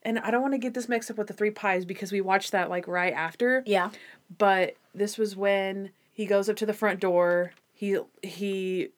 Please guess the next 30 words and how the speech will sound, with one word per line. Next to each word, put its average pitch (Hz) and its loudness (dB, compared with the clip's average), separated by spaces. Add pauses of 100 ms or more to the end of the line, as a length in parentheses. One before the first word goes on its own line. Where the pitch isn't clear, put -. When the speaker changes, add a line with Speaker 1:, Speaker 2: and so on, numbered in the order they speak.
Speaker 1:
sees 196 -6
that 185 0
Natalie 180 0
is 175 -4
there 165 0
and 165 -2
Sharona's 165 -4
gone. 156 -6
Speaker 2:
Mm-hmm. 196 -4 (120)
Speaker 1:
But 180 2
their 208 6
body 190 2
language 185 0
where 180 2
they're 196 2
both, 196 0 (160)
they 202 -2
both 226 2
have, 294 -4
like, 185 -2
hunched - -6
over 170 0
shoulders. 160 -4 (560)
And 180 2
Monk 254 4
doesn't 302 2
always, 233 2
like, 247 2
kind 233 -2
of 214 0